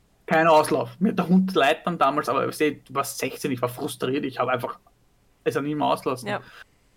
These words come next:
Speaker 1: Und wenn ich das gemacht hab, hat er sich aufgeregt, weil er gemeint hat, der Hund braucht einen Auslauf. Und ich so, ja, dann geh du selber.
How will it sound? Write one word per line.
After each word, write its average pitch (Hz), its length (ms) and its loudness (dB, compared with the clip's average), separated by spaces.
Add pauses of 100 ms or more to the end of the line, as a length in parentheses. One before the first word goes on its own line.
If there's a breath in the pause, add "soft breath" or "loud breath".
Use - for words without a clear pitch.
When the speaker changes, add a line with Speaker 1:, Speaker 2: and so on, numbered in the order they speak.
(320)
Speaker 1:
Und - 400 -2 (680)
wenn 151 160 2
ich 160 80 -2
das - 180 -2
gemacht 185 380 4
hab, 208 100 0
hat 165 80 6
er 160 80 4
sich 160 160 -4
aufgeregt, 143 400 0
weil 131 120 4
er 135 120 4
gemeint 135 220 -2
hat, 151 120 -6
der 160 100 2
Hund 185 160 -2
braucht 175 200 0
einen 175 100 0
Auslauf. 185 260 2
Und 151 60 -4
ich 139 120 -6
so, 147 80 0
ja, 143 60 2
dann 151 120 -2
geh 165 120 -2
du - 180 -12
selber. 143 580 -4